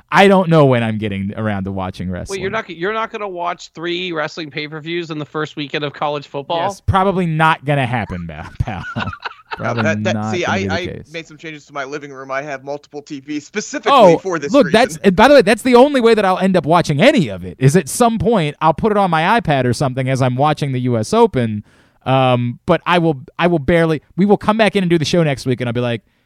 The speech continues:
Speaker 1: "You guys remind me what happened on any of <laughs> these shows?" Because I will be that distracted.
Speaker 3: Well, that's
Speaker 2: Uh,
Speaker 3: a
Speaker 2: what
Speaker 3: guarantee.
Speaker 1: Well, yeah, I mean, I, what you're saying is that happens most weeks anyway, and I understand that, but this will be particularly dramatic in that way.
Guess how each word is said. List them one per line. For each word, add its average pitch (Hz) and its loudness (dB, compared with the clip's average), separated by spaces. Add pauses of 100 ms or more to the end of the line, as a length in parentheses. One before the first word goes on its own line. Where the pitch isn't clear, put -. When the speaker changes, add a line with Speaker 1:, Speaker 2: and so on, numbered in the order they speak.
(280)
Speaker 1:
"You 175 -8
guys 403 -2
remind 170 4
me 170 4
what 156 2
happened 120 -2
on 127 2
any 143 6
of - 4
<laughs> - -20
these 175 4
shows?" - -8
Because 123 -10
I 117 -6
will 120 -6
be 104 -6
that 92 -12 (120)
distracted. - -14
Speaker 3:
Well, 170 -4
that's 196 -4
Speaker 2:
Uh, - -10
Speaker 3:
a 185 -10
Speaker 2:
what 185 -6
Speaker 3:
guarantee. 143 -12 (380)
Speaker 1:
Well, 233 -6
yeah, 247 -2
I 262 4
mean, 254 2
I, 226 0
what 208 2
you're 208 4
saying 175 0
is 143 -2
that 147 0
happens 123 -4
most 127 -4
weeks 104 -8
anyway, 90 -6
and 139 -4
I 160 0
understand 147 -2
that, 147 -4
but 123 -2
this 135 -2
will 147 0
be 120 -2 (160)
particularly 101 -4
dramatic 85 -10
in 87 -8
that 85 -12
way. - -16